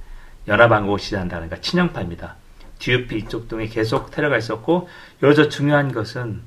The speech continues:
아, 나중에 문서에서 밝혀졌는데 원래 테러리스트 신페인, 아이알에이는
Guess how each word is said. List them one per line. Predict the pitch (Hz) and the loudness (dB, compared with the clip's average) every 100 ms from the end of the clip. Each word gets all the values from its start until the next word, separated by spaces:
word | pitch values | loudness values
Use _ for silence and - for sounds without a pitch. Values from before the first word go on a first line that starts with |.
| - _ - - - - | -18 _ -20 -20 -18 -10
아, | 101 98 101 | -8 -6 0
나중에 | 104 113 131 | 2 2 0
문서에서 | 120 107 117 123 117 | -2 -2 0 0 0
밝혀졌는데 | 90 - 107 92 92 110 95 - - - - - | -4 -4 -4 -4 -4 -4 -6 -8 -20 -20 -20 -4
원래 | - 156 190 | 6 8 8
테러리스트 | 190 233 240 208 175 - 139 | 4 -2 0 0 -2 -6 -8
신페인, | 127 220 208 - 170 120 | -8 -10 -12 -4 -4 -2
아이알에이는 | 104 120 151 156 135 127 113 107 92 | 0 2 2 2 -2 -4 -6 -8 -8